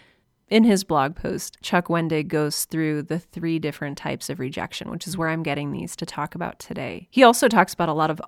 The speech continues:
other great stuff, like how to sort of read the patterns if you get multiple rejections, reading the patterns within those and using that to learn and to help yourself grow.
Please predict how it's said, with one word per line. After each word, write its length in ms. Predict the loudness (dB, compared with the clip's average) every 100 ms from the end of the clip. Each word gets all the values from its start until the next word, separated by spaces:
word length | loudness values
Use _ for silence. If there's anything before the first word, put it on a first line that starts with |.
| -2
other 320 | 0 0 -2
great 640 | -4 -8 -6 -4 -4 -6
stuff, 420 | -6 -2 -2 -2
like 300 | -2 -2 -4 -12
how 380 | 0 4 4
to 320 | 2 -4 -2 -2
sort 260 | 0 0
of 160 | 0 -2
read 260 | 0 0
the 80 | 0
patterns 480 | -4 0 2 0 -4
if 140 | -4
you 80 | -4
get 220 | -2 -2
multiple 560 | -2 -4 -6 -8 -8 -8
rejections, 760 | -8 -8 -10 -10 -12 -10 -10
reading 300 | -8 -6 -6
the 80 | -10
patterns 580 | -12 -8 -6 -6 -8 -10
within 380 | -12 -10 -8 -8
those 480 | -10 -12 -14 -12 -4
and 160 | -2
using 400 | 0 -2 -2 -4 -2
that 220 | -4 -6
to 240 | -8 -8
learn 540 | -6 -4 -4 -6 -8 -6
and 180 | -6 -6
to 100 | -6
help 240 | -8 -8
yourself 340 | -10 -8 -10 -10
grow. 340 | -8 -8 -10